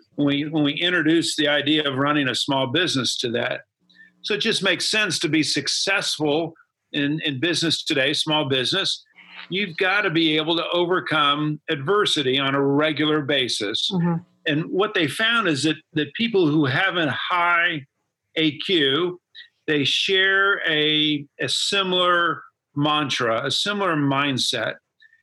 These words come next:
Speaker 1: And that mindset is, "This too shall pass," right? That I,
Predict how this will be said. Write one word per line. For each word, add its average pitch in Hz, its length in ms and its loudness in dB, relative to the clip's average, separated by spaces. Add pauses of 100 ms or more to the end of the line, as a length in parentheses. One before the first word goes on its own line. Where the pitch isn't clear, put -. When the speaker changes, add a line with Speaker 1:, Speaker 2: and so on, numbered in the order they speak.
(160)
Speaker 1:
And 143 120 0
that 185 160 0
mindset 170 640 0
is, 151 640 0 (640)
"This 160 240 0
too 170 200 2
shall 143 280 0
pass," - 680 -6 (420)
right? 160 260 -2 (320)
That 175 180 -4
I, 180 200 -2